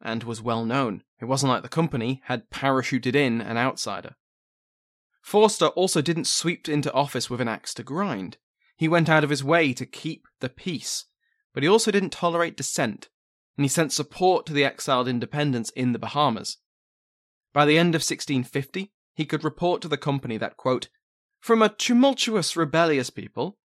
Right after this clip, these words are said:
perfidious commanders, and rabble of a number of new-found seditious agitators,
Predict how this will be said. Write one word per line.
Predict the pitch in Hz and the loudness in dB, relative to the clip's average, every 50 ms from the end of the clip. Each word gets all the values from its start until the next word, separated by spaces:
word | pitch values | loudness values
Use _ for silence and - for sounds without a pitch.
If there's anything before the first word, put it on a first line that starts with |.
| _ _ - | _ _ -2
perfidious | 165 151 - - - 214 202 180 156 147 131 - | -2 -2 -2 2 4 4 6 6 4 2 0 -2
commanders, | - - 120 113 107 110 110 127 170 185 - - | -4 -4 -4 -2 -2 -2 -2 -4 -4 -4 -4 -2
and | 330 294 240 165 143 127 | 0 0 2 2 2 6
rabble | 143 147 143 123 147 160 170 170 147 | 6 6 6 6 4 2 2 2 2
of | 120 120 | 2 2
a | 123 117 | 2 2
number | 120 120 127 123 120 120 127 143 | 2 4 4 4 4 4 4 2
of | 127 117 120 110 | 2 2 0 -2
new-found | 117 117 123 127 123 117 - - 131 123 120 120 120 117 110 | -2 0 2 2 2 0 0 -2 0 0 2 0 -2 -4 -4
seditious | - - 117 104 - _ - 131 110 - - 110 107 - - | -6 -6 -6 -8 -8 _ -4 -4 -4 -4 -4 -6 -8 -6 -4
agitators, | - 120 123 - 117 110 - 104 98 101 - 175 220 214 - | -2 -2 -2 -4 -6 -6 -4 -6 -6 -4 -4 -4 -6 -6 -8